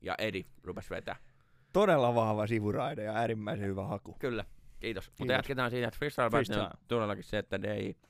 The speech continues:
Speaker 1: antaa sieltä mikin ja heittää scratchit, kato beatit sieltä, digu, skr, skrt, ja tota,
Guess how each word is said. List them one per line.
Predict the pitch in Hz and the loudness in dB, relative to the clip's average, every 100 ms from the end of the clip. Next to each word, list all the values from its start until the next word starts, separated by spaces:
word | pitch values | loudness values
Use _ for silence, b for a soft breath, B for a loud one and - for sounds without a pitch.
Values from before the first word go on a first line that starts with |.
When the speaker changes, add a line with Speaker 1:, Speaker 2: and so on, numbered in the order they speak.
| B B B - | B B B -6
Speaker 1:
antaa | 151 143 127 | 0 2 2
sieltä | 123 120 | 2 2
mikin | 123 - 113 | 0 2 2
ja | |
heittää | 110 104 - 101 | 4 2 2 0
scratchit, | - 110 107 - 101 | 2 0 0 -4 -6
kato | - 98 | -2 -2
beatit | 90 98 95 85 | 0 -2 -2 -6
sieltä, | - 95 95 82 | -6 -4 -2 -4
digu, | 98 87 87 | -4 -4 -6
skr, | - - - 101 | -8 -10 -4 -4
skrt, | - 110 104 98 - B B - | -2 -2 -2 -2 -14 B B -10
ja | 95 | -8
tota, | 87 90 104 92 | -8 -6 -6 -6